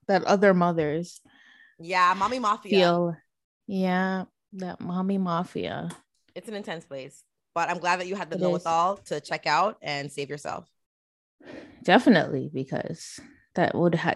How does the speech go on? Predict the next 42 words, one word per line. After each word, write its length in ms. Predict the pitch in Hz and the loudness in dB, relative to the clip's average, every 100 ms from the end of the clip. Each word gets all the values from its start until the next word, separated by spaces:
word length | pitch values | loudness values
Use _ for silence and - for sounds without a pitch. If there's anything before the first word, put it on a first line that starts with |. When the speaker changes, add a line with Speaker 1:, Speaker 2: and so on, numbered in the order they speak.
| - | 6
Speaker 1:
definitely, 440 | 165 175 202 180 | 6 8 8 8
especially 400 | 180 220 220 208 | 6 6 6 8
how 80 | 180 | 8
the 100 | 180 | 6
way 160 | 165 | 6
I'm 120 | 156 170 | 4 2
set 220 | 156 135 | -2 -2
up, 140 | 120 | -2
I'd 120 | 143 156 | -4 -4
be 100 | 156 | -4
so 200 | - 156 | 0 2
worried. 460 | 139 135 82 165 - _ _ _ _ | 2 0 -2 -4 -10 _ _ _ _
And 160 | 185 175 | 2 6
that 120 | 147 | 6
Speaker 2:
For 60 | 151 | 6
Speaker 1:
would 80 | 143 | 4
Speaker 2:
real. 80 | |
Speaker 1:
definitely 420 | 151 151 160 - 151 | 2 2 0 0 -2
spiral 480 | - 151 147 147 | -2 0 2 2
into 240 | 143 147 156 | 0 -2 -6
something 520 | - 143 - - 147 | -6 -6 -6 -6 -4
that 200 | - - | -2 -2
is 140 | 143 | -2
not 220 | 143 127 - | -2 -4 -4
good 180 | 139 | -8
for 120 | - 131 | -6 -4
me. 280 | 147 151 _ _ - _ - | -2 -4 _ _ -20 _ -6
Speaker 2:
Good 260 | - 180 | -6 0
for 120 | 247 147 | 0 0
you. 220 | 139 151 - _ _ _ | -6 -10 -18 _ _ _
Speaker 1:
<laughs> 480 | _ _ _ _ _ | _ _ _ _ _
Definitely. 680 | 165 160 - 170 226 156 151 _ _ _ _ _ _ _ _ _ _ _ _ _ - - - - _ | 4 4 2 0 0 -2 -8 _ _ _ _ _ _ _ _ _ _ _ _ _ -20 -20 -20 -20 _
But 120 | - 381 | 6 8
yeah, 160 | 381 208 _ _ - | 8 4 _ _ 6
other 200 | 254 320 | 8 10
than 160 | 415 | 10
that, 260 | 330 269 - 247 | 10 8 6 10
I'm 160 | 285 | 10
great. 340 | 226 320 247 - | 12 8 6 2
<laughs> 840 | 277 - - - _ - 349 381 - | -2 -2 -8 -18 _ -8 -4 -6 6
Speaker 2:
Good 160 | 381 - 453 381 | 6 10 8 8
times. 440 | 190 151 151 - | 6 4 0 -8